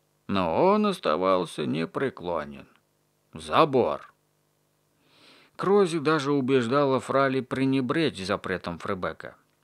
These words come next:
"А, все бесполезно". Больная только качала головой и заходилась в кашле. "Но почему? Почему так?"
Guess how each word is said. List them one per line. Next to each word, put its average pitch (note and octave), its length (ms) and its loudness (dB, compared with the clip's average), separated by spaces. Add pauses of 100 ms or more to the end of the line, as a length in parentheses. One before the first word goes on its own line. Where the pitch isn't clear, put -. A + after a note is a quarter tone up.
(140)
"А, G#3+ 440 0
все C3+ 360 -2 (400)
бесполезно". F#2+ 1120 -2 (1120)
Больная C#3+ 460 2
только B2 320 -8
качала G#2+ 420 -4
головой G2 480 -4
и F#3 60 0
заходилась G#2+ 600 -4
в - 40 -16
кашле. - 480 -8 (1600)
"Но A2 160 -4
почему? G#3+ 880 4 (760)
Почему C#4 680 4
так?" - 520 -10